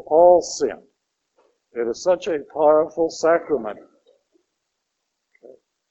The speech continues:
And next to the Holy Eucharist, it is the most important sacrament.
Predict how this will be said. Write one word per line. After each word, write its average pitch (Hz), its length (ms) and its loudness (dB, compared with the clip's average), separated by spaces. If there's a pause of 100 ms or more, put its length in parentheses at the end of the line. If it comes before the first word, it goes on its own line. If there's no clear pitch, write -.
(140)
And 120 220 -6
next 170 320 -4
to 160 180 -2
the 127 380 -4 (720)
Holy 147 300 0
Eucharist, 139 580 0 (160)
it 131 200 -4
is 139 300 0 (2000)
the 180 180 0
most 147 360 -4 (720)
important 131 640 -6
sacrament. 104 560 -10